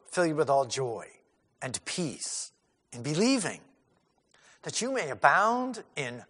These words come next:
hope through the power of the Holy Spirit." Let's pray. Lord, we are thankful that you are in charge, that you are watching over us. So, Lord, may we look to you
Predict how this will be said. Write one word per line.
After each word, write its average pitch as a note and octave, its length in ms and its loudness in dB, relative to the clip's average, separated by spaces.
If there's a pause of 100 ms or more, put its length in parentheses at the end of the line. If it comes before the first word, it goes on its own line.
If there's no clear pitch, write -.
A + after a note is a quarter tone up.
hope - 680 -4 (1000)
through A2 120 -16
the G#2+ 60 -18
power D3+ 540 0 (580)
of G2+ 80 -18
the - 80 -8
Holy A#2 220 -4
Spirit." - 600 -10 (760)
Let's - 200 -8
pray. - 240 -14 (760)
Lord, C3+ 260 4
we C3 160 -4
are A2+ 120 4
thankful A#2 600 -6
that - 380 -12 (140)
you A#2+ 200 -10
are F#2 120 -12
in D#2 120 -20
charge, - 580 -16 (760)
that - 180 -6
you C#3+ 120 -4
are G#2 100 -4
watching F2 420 -12
over - 320 -20
us. - 320 -18 (840)
So, - 180 -10
Lord, C3 380 2 (400)
may A2 120 -10
we G#2 80 -10
look B2 220 -4
to C3+ 100 -6
you A#2+ 380 -10